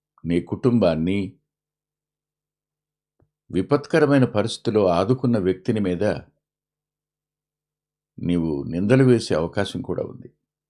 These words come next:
ఇది దేవుని యొక్క నైజం కాదు, ఇది అపవాది యొక్క నైజం. అది మానవంలోనికి ఇంజెక్ట్ చేయబడింది.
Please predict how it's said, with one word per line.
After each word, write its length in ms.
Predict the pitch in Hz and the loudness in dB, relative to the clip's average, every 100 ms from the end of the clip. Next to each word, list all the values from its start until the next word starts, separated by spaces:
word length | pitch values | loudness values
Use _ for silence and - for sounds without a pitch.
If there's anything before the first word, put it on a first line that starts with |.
| _ _ _ _ _ _ _ _ _ - | _ _ _ _ _ _ _ _ _ -4
ఇది 460 | 90 92 76 67 _ _ _ _ _ _ _ _ _ _ _ _ _ _ _ _ _ _ - | -2 0 -2 -6 _ _ _ _ _ _ _ _ _ _ _ _ _ _ _ _ _ _ -10
దేవుని 400 | 123 113 143 156 | 2 4 4 4
యొక్క 180 | 120 - | 2 2
నైజం 420 | 87 87 87 101 | 0 0 0 -2
కాదు, 420 | 87 80 76 - _ _ _ _ _ _ _ _ _ - | -2 -4 -4 -10 _ _ _ _ _ _ _ _ _ -4
ఇది 380 | 85 80 - - | -2 -2 -4 -6
అపవాది 440 | 80 - 113 110 | -6 -2 -2 -2
యొక్క 200 | 92 - | -4 -6
నైజం. 380 | 73 73 76 69 _ _ _ _ _ _ _ _ _ _ _ _ _ _ _ _ _ _ _ | -8 -6 -8 -12 _ _ _ _ _ _ _ _ _ _ _ _ _ _ _ _ _ _ _
అది 220 | 98 98 90 | -2 0 0
మానవంలోనికి 840 | 87 92 135 151 131 107 95 - | 0 2 2 2 2 0 -2 -4
ఇంజెక్ట్ 400 | 92 127 - - | -2 -2 -2 -4
చేయబడింది. 560 | 87 87 73 - - | -2 -2 -4 -10 -14